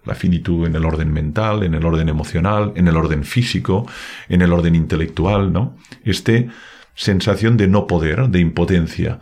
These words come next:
que vivimos en tantos procesos. Esto nos hace humildes, como un baño de realidad, ¿no?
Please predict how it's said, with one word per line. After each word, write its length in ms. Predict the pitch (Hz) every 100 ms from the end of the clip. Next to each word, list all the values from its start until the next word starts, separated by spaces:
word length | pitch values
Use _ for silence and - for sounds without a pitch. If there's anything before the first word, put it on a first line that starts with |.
| - - -
que 120 | 85
vivimos 400 | 78 80 95 117
en 100 | 90
tantos 360 | 85 82 80 -
procesos. 640 | - - 117 - - - -
Esto 260 | 101 131
nos 120 | 104
hace 220 | 90 90 90
humildes, 420 | 85 80 78 -
como 200 | 113 104
un 100 | 90
baño 260 | 101 98
de 80 | 95
realidad, 540 | - 85 - 85 101 - _
¿no? 80 | 139